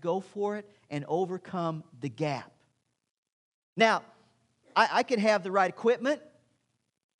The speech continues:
I can get in the right position.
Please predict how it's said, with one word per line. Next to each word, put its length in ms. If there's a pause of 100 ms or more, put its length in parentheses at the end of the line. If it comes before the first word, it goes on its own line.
(320)
I 140
can 240 (200)
get 160
in 180
the 100
right 380
position. 720